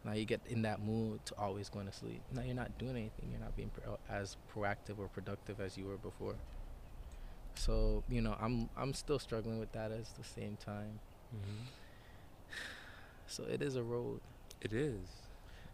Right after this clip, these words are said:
Speaker 2: Hundred percent.
Speaker 1: Yeah.
Speaker 2: And, like, um, I think the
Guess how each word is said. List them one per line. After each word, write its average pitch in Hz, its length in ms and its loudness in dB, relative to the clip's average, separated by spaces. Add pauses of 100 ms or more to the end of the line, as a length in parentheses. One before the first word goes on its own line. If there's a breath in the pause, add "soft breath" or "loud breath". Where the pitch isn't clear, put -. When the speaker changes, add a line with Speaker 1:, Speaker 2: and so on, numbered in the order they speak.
(100)
Speaker 2:
Hundred 123 260 0
percent. 123 420 -2 (500)
Speaker 1:
Yeah. 104 180 -2 (1080)
Speaker 2:
And, 104 180 0
like, 98 280 -6
um, 95 260 -4 (1120 loud breath)
I 123 60 4
think 170 240 8
the 110 60 -2